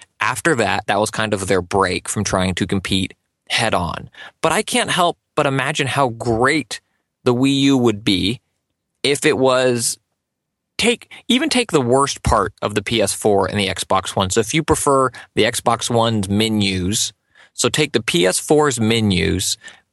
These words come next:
and the Xbox One's graphical capability, so a little worse than the P S four's, right? And you make that the Wii U. But, uh,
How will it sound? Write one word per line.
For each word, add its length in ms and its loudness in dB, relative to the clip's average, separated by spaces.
and 140 0
the 60 0
Xbox 580 -2
One's 460 0
graphical 880 -2
capability, 640 -2
so 160 -2
a 20 0
little 380 2
worse 320 0
than 180 -2
the 80 0
P 180 0
S 140 -2
four's, 580 -4
right? 260 0
And 80 0
you 80 0
make 240 -2
that 440 -2
the 160 -2
Wii 240 0
U. 360 -6
But, 120 0
uh, 120 0